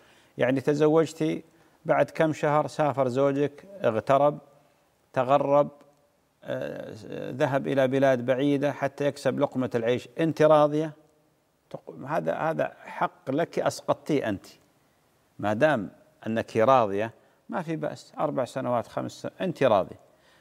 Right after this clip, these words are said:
أما إذا غير راضية ما يجوز أن يبقى أكثر من ستة أشهر.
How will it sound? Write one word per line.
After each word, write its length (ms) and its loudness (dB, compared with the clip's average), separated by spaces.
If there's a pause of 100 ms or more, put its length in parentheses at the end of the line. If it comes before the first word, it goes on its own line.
(180)
أما 160 -2
إذا 240 2
غير 220 2
راضية 640 2
ما 320 -2
يجوز 300 -2
أن 300 -4 (380)
يبقى 520 -2
أكثر 280 -6
من 120 -6
ستة 500 -6
أشهر. 400 -4